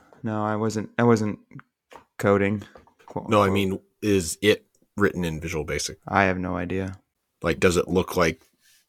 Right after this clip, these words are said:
Speaker 2: the, you know how in Excel you've got, like, your forms and stuff that you can fill out?
Speaker 1: Mm-hmm.
Speaker 2: Does it look like
Speaker 1: Oh, yeah,
Speaker 2: those
Speaker 1: it
Speaker 2: forms?
Speaker 1: does.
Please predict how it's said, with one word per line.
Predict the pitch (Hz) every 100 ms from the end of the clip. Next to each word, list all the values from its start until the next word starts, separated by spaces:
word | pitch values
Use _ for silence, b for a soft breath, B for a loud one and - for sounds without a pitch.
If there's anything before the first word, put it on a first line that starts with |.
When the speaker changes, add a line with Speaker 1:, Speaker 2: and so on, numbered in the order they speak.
| _ _
Speaker 2:
the, | 101 104 95 85 82 -
you |
know | 113 107
how | 92 95 87 82
in | - 90
Excel | - - 90 80 80 -
you've | 85
got, | 85 80 -
like, | - 82 -
your |
forms | 82 - 87 85 73 82 -
and | 69
stuff | - 78 - -
that | -
you | - -
can | 82 78 - _ _ _
fill | 95 151
out? | 135
Speaker 1:
Mm-hmm. | 120 113
Speaker 2:
Does | 113
it | -
look | 92 -
like | 92
Speaker 1:
Oh, | 139
yeah, | 135 127
Speaker 2:
those | 95 95
Speaker 1:
it | 113
Speaker 2:
forms? | 107
Speaker 1:
does. | 104 95 -